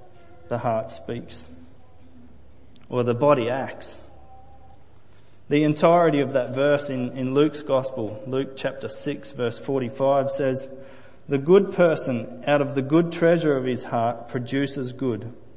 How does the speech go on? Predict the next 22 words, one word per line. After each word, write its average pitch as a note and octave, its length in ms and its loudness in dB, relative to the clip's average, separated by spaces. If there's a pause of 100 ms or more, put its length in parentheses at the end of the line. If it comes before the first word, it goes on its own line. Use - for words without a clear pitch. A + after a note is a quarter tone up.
(600)
and C#3 180 0
the C#3+ 160 -2
evil E3 320 4
person B2+ 540 2 (100)
out C#3+ 200 4
of C3 120 0
the C#3 240 -4
evil E3+ 360 2
treasure B2 560 2 (600)
produces B2 640 -4
evil. D3 400 -4 (880)
For C3 260 -2
out C#3+ 240 6
of C3 120 -2
the B2+ 120 -2
abundance C#3+ 580 0
of C3+ 120 -8
the B2 100 -2
heart, G#2 460 -6
his A#2+ 280 -6
mouth A2+ 380 -6
speaks." - 560 -8